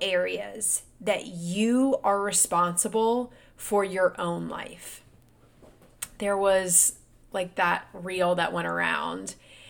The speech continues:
and I actually just replayed it, and it was, it, I, I'm pretty sure it was Oprah talking, and she, she said, like, "You are responsible for your own life.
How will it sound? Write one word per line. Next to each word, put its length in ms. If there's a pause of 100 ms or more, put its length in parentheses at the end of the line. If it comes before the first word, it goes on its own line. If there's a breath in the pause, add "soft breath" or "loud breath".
(240 loud breath)
and 260
I 120
actually 340
just 220
replayed 500
it, 340 (400 loud breath)
and 100
it 80
was, 280 (260)
it, 180
I, 220
I'm 120
pretty 180
sure 160
it 20
was 140 (100)
Oprah 340
talking, 600 (460 loud breath)
and 800 (520)
she, 640
she 240
said, 480
like, 180 (240)
"You 260
are 180
responsible 720
for 220
your 200
own 260
life. 520